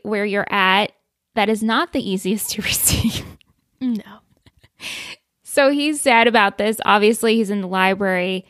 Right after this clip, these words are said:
Speaker 1: Tammy comes in to ask him about the chem lab, you know, his club, and she ultimately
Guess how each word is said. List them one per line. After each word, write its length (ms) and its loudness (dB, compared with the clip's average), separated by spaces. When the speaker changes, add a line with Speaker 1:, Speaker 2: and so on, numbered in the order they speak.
Speaker 1:
Tammy 300 0
comes 260 -2
in 240 -2
to 520 -4
ask 260 -4
him 80 -6
about 220 -6
the 80 -12
chem 300 -6
lab, 420 -4
you 80 -8
know, 240 -10
his 200 -14
club, 480 4
and 180 0
she 240 -2
ultimately 840 -4